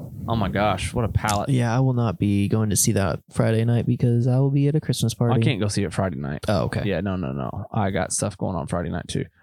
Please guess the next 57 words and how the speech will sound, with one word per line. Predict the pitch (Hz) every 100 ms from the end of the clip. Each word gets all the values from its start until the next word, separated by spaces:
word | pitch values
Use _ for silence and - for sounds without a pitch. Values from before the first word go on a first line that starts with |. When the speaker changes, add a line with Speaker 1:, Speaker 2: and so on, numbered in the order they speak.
| _ _ _ -
Speaker 1:
Um, | 101 95 92 73 90 - - - - - - - _ _ _ _ _ _ _ _ _ _ _ _ _ _ -
hmm. | 113 87 - - -
Speaker 2:
Well, | 277 226 -
this | 185 233
is |
exciting. | 220 - 254 302 127 101
It's, | 170 -
it's | 185 -
Christmas. | 214 208 233 - - _ - - _ - _ _ _ _ -
It's | -
Christmas. | - 180 170 165 - _ _ _
Speaker 1:
It's | 113 -
Christmas. | - 107 107 - 107 - - - - _ -
Huh. | 98 98 - - -
All | 143
right. | 131 -
Yeah. | 117 101
Now | 101 117
I |
gotta | 113 104
figure | 104 101
out | 85
what | 95
I, | 92
what | 101 92
my | 90 92
plans | - 98 92
are | 71
for | 95 92
now | 82
for | 92
this | -
week. | - 107 - -
But | 208
anyway, | 214
yes, | 196 190
it's |
been | 180 180
us, | 175 -
uh, | 180 175 147
another | 151 180 180
episode | 175 165
of | 135
Mostly | 131 131 131
Film, | 151 160
your | 117
one-stop | 113 117 120 104
chaotic | 127 113 101
shop | 107 107
for | 107
all | 110 117
things | 131 113
in | 101
the |
world | 101 107
of | -
cinema. | 107 107 131